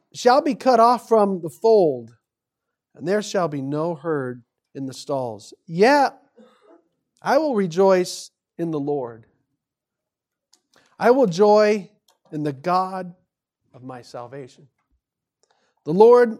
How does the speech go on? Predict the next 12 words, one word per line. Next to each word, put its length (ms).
is 160
my 160
strength, 680
and 100
he 120
will 160
make 380
my 260
feet 460
like 280
hinds' 520
feet, 460